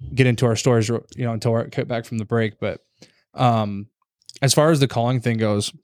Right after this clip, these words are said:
I think it's, I, I support any way you wanna do a call. There's guys that are successful with Primos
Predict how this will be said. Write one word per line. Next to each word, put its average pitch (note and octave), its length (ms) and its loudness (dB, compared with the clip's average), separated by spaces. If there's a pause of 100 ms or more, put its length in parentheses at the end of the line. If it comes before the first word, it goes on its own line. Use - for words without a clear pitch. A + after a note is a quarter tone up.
(920)
I D3+ 180 4
think D3+ 240 2
it's, - 320 -2 (400)
I, F3+ 140 2
I G3 220 2
support F#3 420 0
any D#3+ 180 2
way D3 140 4
you C#3 120 4
wanna B2+ 200 2
do B2 120 4
a A#2 60 2
call. A#2 300 0 (720)
There's G3+ 180 4
guys E3 260 4
that D3 80 6
are C3 60 4
successful B2 560 0
with A2+ 260 -2 (140)
Primos C3 640 0